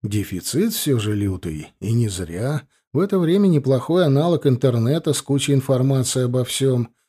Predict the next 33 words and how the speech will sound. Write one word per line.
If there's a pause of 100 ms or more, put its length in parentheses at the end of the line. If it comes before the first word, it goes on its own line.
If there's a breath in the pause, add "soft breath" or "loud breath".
(180)
Даже
малая,
что
уж
про
большую
говорить. (220 soft breath)
Интересно
даже,
какой
именно
у
нее
был
вариант. (680)
Порадовался
с
ней
за
сына,
сказал,
чтобы
не
давила
на
него
ни
в
коем
случае
сильно,
спокойно
реагировала